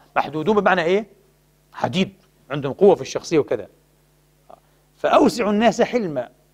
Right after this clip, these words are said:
فوالله إني لألقى الرجل أعلم أن في نفسه علي شيئا،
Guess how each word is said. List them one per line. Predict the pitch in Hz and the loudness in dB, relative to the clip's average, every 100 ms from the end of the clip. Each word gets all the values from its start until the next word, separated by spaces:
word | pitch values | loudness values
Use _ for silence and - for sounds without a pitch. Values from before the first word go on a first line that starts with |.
| _ _ | _ _
فوالله | 185 190 208 214 190 | 2 4 6 4 4
إني | 208 196 | -2 0
لألقى | 190 185 196 170 | 2 2 0 0
الرجل | 170 190 180 | 0 0 0
أعلم | 165 170 180 170 | 0 0 0 -2
أن | 175 190 | -2 -4
في | 170 180 | -4 -4
نفسه | 190 196 180 160 | -8 -6 -2 0
علي | 185 185 | 2 0
شيئا، | 165 170 139 107 | -2 -4 -6 -8